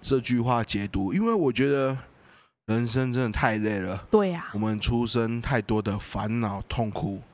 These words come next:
Speaker 2: 嗯。
Speaker 1: 在这个世界上。
Speaker 2: 嗯。
Speaker 1: 如果能用幽默、开心离开这个世界，也许是个幸福吧。
Speaker 2: 嗯哼。
Speaker 1: 对不对？生于忧患，死于幽默。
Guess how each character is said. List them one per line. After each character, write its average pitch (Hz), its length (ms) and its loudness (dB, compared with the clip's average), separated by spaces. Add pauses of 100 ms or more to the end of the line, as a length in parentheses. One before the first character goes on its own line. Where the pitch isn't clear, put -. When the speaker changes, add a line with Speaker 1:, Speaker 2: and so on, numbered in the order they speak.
(240)
Speaker 2:
嗯。 202 220 2
Speaker 1:
在 117 160 2
这 113 160 2
个 107 160 2
世 110 260 2
界 104 220 2
上。 98 320 0 (100)
Speaker 2:
嗯。 202 240 2
Speaker 1:
如 190 120 6
果 208 180 2
能 117 220 0
用 127 360 0 (160)
幽 131 300 2
默、 131 300 0
开 120 280 2
心 123 300 0
离 107 160 0
开 110 240 0
这 120 160 0
个 107 120 0
世 110 220 0
界， 101 320 -2 (480)
也 120 120 4
许 107 360 0
是 - 280 0
个 113 140 2
幸 107 320 0
福 95 220 -4
吧。 - 300 2
Speaker 2:
嗯 190 320 2
哼。 196 320 2
Speaker 1:
对 110 100 2
不 107 60 0
对？ 110 120 0
生 117 240 0
于 110 200 2
忧 110 140 2
患， 107 320 0
死 - 280 -2
于 98 260 0
幽 104 160 2
默。 104 260 -2